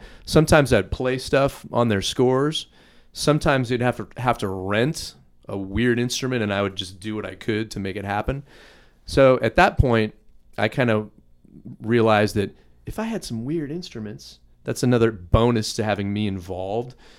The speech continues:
'cause I could help in all these other areas. But if I also had an arsenal of strange instrumental colors, then they'd be, you know,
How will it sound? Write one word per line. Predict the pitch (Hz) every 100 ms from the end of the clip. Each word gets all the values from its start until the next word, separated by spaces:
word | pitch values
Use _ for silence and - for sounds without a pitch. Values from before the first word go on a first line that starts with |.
| _ -
'cause | 110 107
I |
could | 104 101
help | 90 143 143
in | 123
all | 120
these | 104 107
other | 139 113
areas. | 104 101 98 104 107
But | 107
if | 104
I | 110
also | 120 127
had | 104
an | 101
arsenal | 110 117 - 117 98
of | 90 110 _ _ _ _ -
strange | - 131 127 123 113
instrumental | 120 - 120 113 95
colors, | - 143 117 98 98 - _ _ _ _ _ _ _ - _ - - - _
then | 113 98
they'd | 101 95
be, | 98 92 110 - _
you | 107
know, | 95